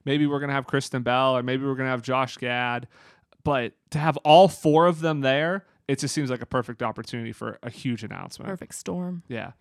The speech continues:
Speaker 1: All right,
Speaker 2: A
Speaker 1: and we
Speaker 2: nice storm.
Speaker 1: There you go. <laughs> And, and before we get into our trip recap, we did have a listener question this week. And if, if you have any questions that you'd like us to answer on a future show,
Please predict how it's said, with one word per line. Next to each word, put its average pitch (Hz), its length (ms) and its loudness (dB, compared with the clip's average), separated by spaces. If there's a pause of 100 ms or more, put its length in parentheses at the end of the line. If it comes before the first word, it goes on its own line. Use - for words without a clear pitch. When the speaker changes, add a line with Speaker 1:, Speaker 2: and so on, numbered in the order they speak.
(480)
Speaker 1:
All - 80 -2
right, 190 60 2
Speaker 2:
A 202 40 2
Speaker 1:
and 190 80 2
we 208 40 2
Speaker 2:
nice 175 220 -2
storm. 185 460 -14 (800)
Speaker 1:
There 139 100 -6
you 120 80 -6
go. 123 180 -6
<laughs> - 440 -10
And, 170 140 0 (340)
and 175 120 4
before 254 280 4
we 254 80 2
get 233 140 0
into 196 120 2
our 165 100 4
trip 180 240 0
recap, 165 400 0
we 156 80 2
did 185 220 4
have 202 140 2
a 151 40 2
listener 143 380 0
question 131 380 0
this 127 200 -4
week. 139 280 -2
And 139 160 -4
if, - 260 -6
if 143 160 -4
you 214 300 4
have 165 500 0
any 147 180 -2
questions 139 400 0
that 120 140 -8
you'd 139 80 0
like 127 140 0
us 131 140 -4
to 127 80 -8
answer 127 280 -6
on 120 80 -6
a 113 40 -10
future 156 320 -6
show, 131 360 -2